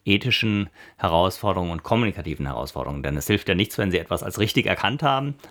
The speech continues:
aber es auf der Ebene der Kommunikation nicht umsetzen können. Das wäre dann ein letzter, äh, ein letzter Schwerpunkt, der mich auch in der Forschung, äh, beschäftigt, was die Aufklärung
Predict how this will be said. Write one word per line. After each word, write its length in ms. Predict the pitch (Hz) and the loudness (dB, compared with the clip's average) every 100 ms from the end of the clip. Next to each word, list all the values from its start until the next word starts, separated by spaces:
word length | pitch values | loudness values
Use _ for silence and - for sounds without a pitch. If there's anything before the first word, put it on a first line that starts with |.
| - | 2
aber 240 | 95 95 | 4 4
es 80 | 98 | 0
auf 140 | 98 | -4
der 280 | 101 95 82 - - _ | -2 -2 -4 -14 -20 _
Ebene 420 | 107 98 95 92 | 0 2 2 0
der 260 | 85 85 82 | 0 -2 -2
Kommunikation 580 | 95 87 92 92 85 82 | -4 -4 -4 -6 -4 -6
nicht 120 | 80 | -2
umsetzen 500 | 98 98 69 - - | 0 0 0 -4 -14
können. 280 | - - - - - - - - | -14 -14 -16 -18 -18 -18 -20 -14
Das 140 | - | -12
wäre 140 | 82 85 | -8 -8
dann 180 | 85 | -6
ein 120 | 101 104 | -2 2
letzter, 680 | 135 - 151 135 135 127 - - - - - - | 2 2 2 2 2 -4 -14 -20 -20 -20 -20 -4
äh, 80 | 95 | 0
ein 380 | 95 92 92 | 2 0 0
letzter 420 | 98 98 - 95 87 | -2 -2 -2 0 0
Schwerpunkt, 640 | - 101 135 139 139 123 | 2 2 2 2 0 0
der 80 | 101 | -4
mich 120 | 98 | -4
auch 60 | |
in 80 | 95 | -4
der 80 | 92 | -4
Forschung, 640 | - 107 131 143 127 123 113 | 0 0 2 0 0 -2 -2
äh, 200 | 135 110 | -2 -2
beschäftigt, 680 | - 104 110 110 - 107 - | 0 2 2 0 -2 -2 2
was 240 | 101 101 - | 2 2 0
die 140 | 101 | 0
Aufklärung 720 | 95 101 - 101 98 95 98 | 0 -2 2 2 2 0 -2